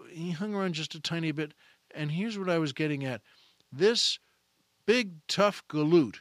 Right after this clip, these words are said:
who's a very sweet kid, was, uh, he got into his bed a little later, a couple hours later, and he turned on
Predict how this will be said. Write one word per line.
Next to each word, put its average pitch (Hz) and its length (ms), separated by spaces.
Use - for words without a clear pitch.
who's 131 340
a 127 60
very 175 380
sweet 170 500
kid, 110 400
was, 143 560
uh, 123 320
he 127 100
got 170 220
into 185 220
his 139 160
bed 165 420
a - 20
little 165 280
later, 170 340
a 151 40
couple 160 320
hours 156 360
later, 156 500
and 123 560
he 123 220
turned 170 360
on 156 460